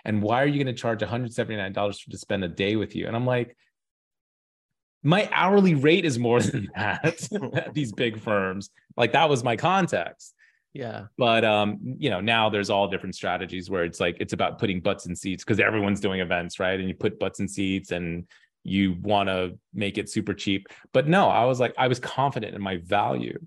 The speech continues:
Speaker 1: Um, there's things I didn't know at the time. I didn't know how to sell from the stage. I sucked at it. I pretty much was like, "All right, there's, you know, I have this thing. If you wanna buy it,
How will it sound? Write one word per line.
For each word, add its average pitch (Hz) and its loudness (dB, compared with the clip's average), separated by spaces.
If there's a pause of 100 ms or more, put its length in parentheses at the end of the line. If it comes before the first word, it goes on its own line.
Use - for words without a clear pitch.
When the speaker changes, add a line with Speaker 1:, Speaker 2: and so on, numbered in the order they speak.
(600)
Speaker 1:
Um, 110 2 (1200)
there's 190 4
things 214 4
I 101 6
didn't 113 0
know 90 -4
at - -8
the - -6
time. 85 -4
I 98 2
didn't 131 0
know 120 2
how 107 2
to 95 -4
sell 95 0
from 95 -6
the 90 -6
stage. 92 -2
I 98 2
sucked - -4
at 90 2
it. 92 0 (520)
I 101 2
pretty 104 -2
much 98 -2
was 92 -8
like, 92 -4 (1600)
"All 131 4
right, 110 4
there's, 113 0
you - -8
know, 104 0
I 101 0
have 120 2
this 107 -2
thing. 110 0
If 95 -6
you 110 -2
wanna 107 -2
buy 107 2
it, - -6